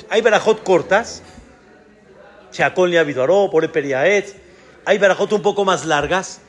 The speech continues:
Asher yatzar et adam bechokma ubara bo nekavim. Elokai neshama shenatata bi. Pero hay una verajá muy larga. Muy. La más larga de todas. ¿Cuál es?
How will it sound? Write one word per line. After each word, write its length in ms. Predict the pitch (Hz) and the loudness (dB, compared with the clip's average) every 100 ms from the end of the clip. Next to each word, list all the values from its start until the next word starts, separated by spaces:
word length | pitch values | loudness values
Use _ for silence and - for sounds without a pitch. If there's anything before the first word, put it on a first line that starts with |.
| _ _ | _ _
Asher 240 | - - 185 | -10 -4 0
yatzar 320 | 175 151 185 | 0 0 -2
et 80 | 170 | 0
adam 260 | 165 175 | 0 0
bechokma 380 | 170 160 - 175 | -4 -6 -6 -4
ubara 280 | 170 165 170 | -2 0 0
bo 160 | 170 175 | -2 -4
nekavim. 480 | 165 165 165 165 - _ - - - | -4 -2 -2 -6 -10 _ -20 -20 -10
Elokai 400 | 156 165 170 185 | 0 0 2 0
neshama 340 | 175 160 170 180 | 0 -4 -4 -4
shenatata 460 | 175 165 180 175 | -4 -2 -2 -2
bi. 240 | 165 185 180 - - - - - | -4 -4 -8 -12 -20 -20 -20 -10
Pero 160 | - 160 | 0 2
hay 160 | 240 254 | 2 2
una 140 | 247 | -2
verajá 340 | 226 208 233 | -2 0 0
muy 380 | 269 285 339 302 | 2 6 6 6
larga. 340 | 214 - - - - - - _ - | 2 -4 -10 -20 -20 -20 -20 _ 0
Muy. 400 | 240 269 165 - - - - - - | 2 2 0 -12 -20 -20 -20 -20 -10
La 100 | 160 | -4
más 220 | 247 311 | 0 0
larga 260 | 294 269 247 | 0 0 0
de 80 | 208 | -2
todas. 460 | 196 151 104 - _ _ _ - - - - | -4 -6 -8 -20 _ _ _ -20 -20 -20 -2
¿Cuál 220 | 208 196 | 0 2
es? 340 | 196 214 - | -2 -4 -12